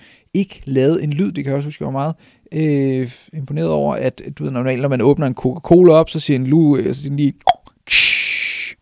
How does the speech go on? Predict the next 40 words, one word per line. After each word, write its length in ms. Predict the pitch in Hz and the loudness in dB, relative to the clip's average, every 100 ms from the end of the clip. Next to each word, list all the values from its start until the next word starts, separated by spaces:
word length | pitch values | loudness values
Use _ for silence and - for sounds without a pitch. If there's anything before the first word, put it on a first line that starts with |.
| _ - - _ - | _ -20 -20 _ -8
det 80 | |
gjorde 160 | 127 127 | -2 -2
den 80 | 123 | 0
her 100 | 120 | 0
ikke. 200 | 127 - _ - - - _ | -2 -8 _ -20 -20 -20 _
Så 100 | - | -4
det 80 | 107 | 2
var, 300 | 180 175 139 | 6 6 4
øh, 180 | 104 71 - - | 2 -4 -10 -14
en 140 | - | -2
helt 200 | 170 202 | 2 4
anden 180 | 127 123 | 2 2
verden, 260 | 127 127 | 0 2
jeg 80 | 147 | 2
var 80 | 117 | 2
på 100 | 117 | 2
vej 200 | 120 123 | 0 2
hen 160 | 120 113 | 0 -2
til. 240 | 120 123 - _ _ _ | -4 -6 -10 _ _ _
Men, 320 | 139 147 147 143 | 0 2 4 4
øh, 480 | 139 131 131 123 95 _ _ _ 131 | 2 0 -2 -6 -10 _ _ _ 2
jeg 120 | 156 | 2
skulle 160 | 175 | 2
så 100 | 165 | 0
mødes, 400 | 165 165 196 190 | 2 4 4 2
øh, 300 | 175 156 131 | 0 4 2
første 320 | 123 147 160 151 | 2 -4 -2 -2
gang, 340 | 135 - - | -2 -4 -10
øh, 140 | 120 131 | -10 -2
nogensinde 440 | 156 180 - 147 | 0 0 -2 -4
jeg 100 | 147 | -4
kom 220 | - 127 | -4 -6
til 240 | 120 - 131 | -6 -10 -8
Kina, 200 | 139 139 | -8 -6
der 100 | 147 | -4
skulle 180 | - 160 | 0 0
jeg 80 | |
mødes 400 | 151 156 190 185 | 2 2 0 -2
i 100 | - | -10
Beijing 600 | 139 139 131 - 156 170 | -6 -2 -2 -2 -6 -6